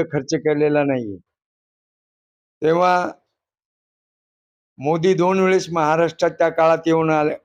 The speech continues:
येऊन गेले, तरी त्यांनी जरांग्याचं नाव घेतलेलं नाही. आणि म्हणून आम्हाला असं वाटतं की जरांगे पाटलाची जी ही चळवळ चालू आहे, तर या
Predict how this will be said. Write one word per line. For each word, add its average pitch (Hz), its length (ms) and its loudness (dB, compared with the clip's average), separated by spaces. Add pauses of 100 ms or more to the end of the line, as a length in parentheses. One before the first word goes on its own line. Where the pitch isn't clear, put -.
(260)
येऊन 160 260 2
गेले, 139 340 0 (200)
तरी 170 160 2
त्यांनी 165 340 0
जरांग्याचं 160 840 0 (720)
नाव 160 380 0
घेतलेलं 151 520 0
नाही. 131 220 -2 (420)
आणि 139 120 -2
म्हणून 160 320 0
आम्हाला 160 380 0
असं 170 240 0
वाटतं 180 440 0 (1200)
की 185 320 0 (2000)
जरांगे 160 500 0
पाटलाची 170 560 -2
जी 165 200 0 (880)
ही 139 140 -6
चळवळ 175 460 2
चालू 165 260 2
आहे, 139 280 0
तर - 840 -14
या 151 260 2